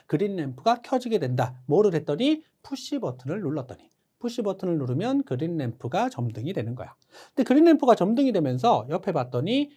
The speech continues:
피알 원이다라고 하는 것도 있다, 그죠? 파워 릴레이다라고 하는 계전기예요.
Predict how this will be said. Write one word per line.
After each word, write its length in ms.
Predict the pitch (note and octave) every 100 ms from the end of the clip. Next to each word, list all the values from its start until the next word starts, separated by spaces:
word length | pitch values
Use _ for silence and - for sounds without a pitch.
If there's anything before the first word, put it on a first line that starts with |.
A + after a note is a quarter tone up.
| _ _
피알 760 | - D4 D4 B3+ - C4+ C#4+
원이다라고 640 | G3 D#3+ G#3 F3+ E3+ C#3 A#2+
하는 120 | A2+
것도 220 | D#3 A3+
있다, 200 | F3+ G#2+
그죠? 160 | F#2+ - - _ _
파워 440 | - C#4+ D4+ C#4+
릴레이다라고 800 | G#3 D3 E3 D#3+ D#3 D3+ C3 A2
하는 220 | A2+ A3+ C#4
계전기예요. 760 | B2 C#3 C#3 A#2 G2 F2+ F#2